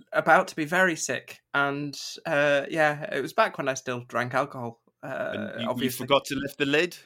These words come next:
Speaker 1: <laughs> I lifted the lid, but I just, like,
Speaker 2: Yeah.
Speaker 1: I approached it a little bit too quickly and just managed to snap the
Speaker 2: Too
Speaker 1: front
Speaker 2: keen.
Speaker 1: half of it off. Yeah, yeah, I managed to hit it really hard with the side of my face.
Speaker 2: Do you know, I once got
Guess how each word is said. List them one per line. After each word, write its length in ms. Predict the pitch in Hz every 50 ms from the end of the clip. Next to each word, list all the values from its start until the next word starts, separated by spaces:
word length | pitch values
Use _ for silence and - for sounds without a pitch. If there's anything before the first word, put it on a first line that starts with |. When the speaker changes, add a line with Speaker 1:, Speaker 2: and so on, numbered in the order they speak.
| _ _ - - - -
Speaker 1:
<laughs> 1400 | - - - - - 294 294 330 330 339 339 339 381 381 - - - _ - 381 392 381 - - - - - -
I 80 | - 220
lifted 380 | 220 240 285 285 - - 240 196
the 60 | 208
lid, 360 | 180 180 202 233 220 180 - - -
but 80 | 170
I 240 | 151 147 196 196 190
just, 280 | 190 - 214 202 202 -
like, 160 | 185 180 175 -
Speaker 2:
Yeah. 80 | 196
Speaker 1:
I 20 | 180
approached 520 | 170 170 - - 202 220 220 - - -
it 80 | - -
a 20 |
little 220 | 160 165 143 156
bit 160 | 156 160 - -
too 180 | - 160 151
quickly 500 | 151 - - 180 - - - 147 139 135 _ -
and 200 | - 143 143 147 143
just 260 | 151 151 147 - -
managed 320 | 160 156 147 151 147 - -
to 60 | 151
snap 480 | - - - - 156 156 160 - - _ _ _ _ _ - - - - _ _ _ _ _
the 80 | - -
Speaker 2:
Too 60 | 143
Speaker 1:
front 160 | 143 165 139
Speaker 2:
keen. 80 | 113 175
Speaker 1:
half 280 | 151 170 170 180 - -
of 100 | 156 160
it 80 | 160 -
off. 160 | 143 147 143
Yeah, 220 | - 185 214 202 208
yeah, 240 | 208 196 185 175 170
I 40 | 165
managed 220 | 180 180 180 -
to 60 | -
hit 280 | 135 120 208 208 208 -
it 120 | 185 - -
really 460 | 160 170 175 196 202 196 180 175 180
hard 260 | 175 175 165 170 170
with 100 | 175 143
the 60 | 147 139
side 240 | - 151 143 143
of 100 | 147 143
my 100 | 143 143
face. 300 | 139 - 160 156 151 151 _ _ _ _ - - _ _ _ _ _ _ _ -
Speaker 2:
Do 80 | 233
you 40 | 240
know, 100 | 247 254
I 100 | 226 247
once 320 | 254 247 247 233 220 - -
got 260 | - 202 175 135 -